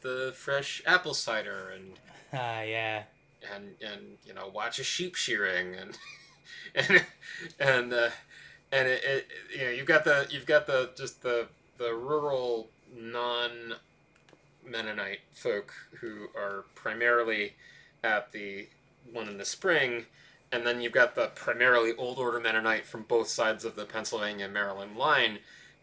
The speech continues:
Speaker 1: who are at the Springs Folk Festival in the autumn. And it's, it's just, it, it, it's one of the things that it has, in my time now, goodness sakes, have I really been here thirteen years?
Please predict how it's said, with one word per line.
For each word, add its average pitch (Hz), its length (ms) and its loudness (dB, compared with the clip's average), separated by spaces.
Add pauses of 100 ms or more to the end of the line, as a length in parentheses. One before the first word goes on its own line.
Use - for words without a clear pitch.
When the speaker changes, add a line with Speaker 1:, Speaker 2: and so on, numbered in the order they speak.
(100)
Speaker 1:
who 117 180 -8
are 101 200 -2
at 101 140 -8
the 104 200 -10
Springs 135 440 0
Folk 123 200 0
Festival 104 480 -4
in - 140 -20
the - 40 -10
autumn. - 360 -2 (480)
And 147 140 2
it's, 147 320 -2
it's 156 260 0
just, 175 320 -2
it, 170 220 2
it, 175 220 2 (120)
it's 170 260 0
one 202 160 2
of 247 140 0
the 196 80 2
things 180 440 0
that 139 320 -2 (760)
it 139 220 -2
has, 139 300 -2 (200)
in 139 180 -6
my 123 340 4 (200)
time 113 500 2 (140)
now, 104 460 0 (200)
goodness 101 400 -16
sakes, - 420 -6
have 98 160 -8
I 107 40 -2
really 110 340 -4
been 101 300 -6
here 104 220 -6 (400)
thirteen - 640 -4
years? 107 420 -8